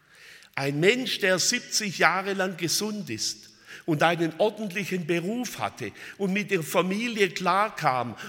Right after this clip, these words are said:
und das soll es ja geben auf dieser Welt. Was braucht er noch ein Jenseits?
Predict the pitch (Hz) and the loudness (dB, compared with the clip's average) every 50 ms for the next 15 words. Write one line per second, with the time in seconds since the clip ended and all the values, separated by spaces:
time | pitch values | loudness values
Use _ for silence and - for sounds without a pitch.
0 | - - 208 196 202 185 - 196 185 - - 202 226 233 226 220 185 - 202 196 | -6 -4 -2 -2 4 4 4 6 6 4 2 2 4 6 6 6 6 6 4 4
1 | 175 180 170 - 202 202 226 240 233 208 202 185 156 156 143 - - 165 151 143 | 4 2 2 4 6 6 6 6 4 2 0 2 2 2 0 -2 -2 -2 0 0
2 | 123 - 139 127 120 120 120 117 110 107 - - - - - - _ _ _ _ | 2 0 0 2 2 2 2 2 0 -4 -8 -12 -18 -20 -20 -20 _ _ _ _
3 | _ _ _ _ _ _ _ _ _ _ _ _ _ _ _ _ _ _ _ _ | _ _ _ _ _ _ _ _ _ _ _ _ _ _ _ _ _ _ _ _
4 | _ - - - - _ _ - 127 147 147 - - 131 127 151 147 - - 147 | _ -20 -20 -20 -20 _ _ -4 -4 -2 -4 -4 -4 -4 -4 -4 -4 -4 -6 -6
5 | 131 127 131 135 123 - 131 123 123 127 123 139 151 170 160 160 - - 110 104 | -4 -4 -4 -6 -4 -6 -6 -6 -6 -6 -6 -6 -6 -6 -6 -8 -10 -10 -12 -12
6 | 107 - - - - - | -14 -16 -18 -18 -18 -20